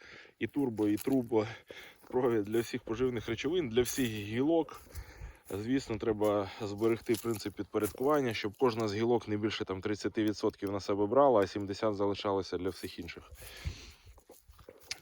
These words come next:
І, е, так, е, виформовується він, щоб він мав центр ваги,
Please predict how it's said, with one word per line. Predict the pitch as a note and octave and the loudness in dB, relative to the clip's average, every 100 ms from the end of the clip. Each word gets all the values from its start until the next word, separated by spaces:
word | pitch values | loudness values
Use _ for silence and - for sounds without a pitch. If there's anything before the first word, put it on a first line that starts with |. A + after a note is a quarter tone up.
| - | -10
І, | D3 C#3 C#3 - - | -4 0 -2 -4 -4
е, | G#2+ G#2+ G#2 - | 0 0 0 0
так, | B2 - - | -2 -2 -4
е, | A#2 G#2+ | -2 0
виформовується | G2+ A2+ A2 B2+ A#2 G#2 - | -2 -4 -4 0 0 0 -2
він, | G2+ G2 | -4 -4
щоб | - G#2 | -4 -4
він | A2+ G#2+ | -2 -2
мав | G#2 G#2 F2+ _ - - - _ | 0 -2 -2 _ -20 -20 -20 _
центр | - A#2+ G#2+ G#2 | 0 0 0 -2
ваги, | G2+ G#2 A#2+ E3 E3 | -2 -2 0 0 -2